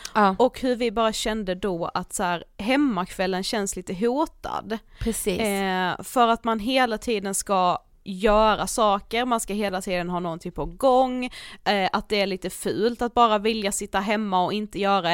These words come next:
Speaker 2: ett skit.
Speaker 1: Exakt.
Speaker 2: Eh,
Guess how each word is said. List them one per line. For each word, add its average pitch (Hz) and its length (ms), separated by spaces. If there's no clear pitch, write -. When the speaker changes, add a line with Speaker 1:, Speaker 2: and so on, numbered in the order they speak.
Speaker 2:
ett - 460
skit. - 960
Speaker 1:
Exakt. - 580
Speaker 2:
Eh, 185 440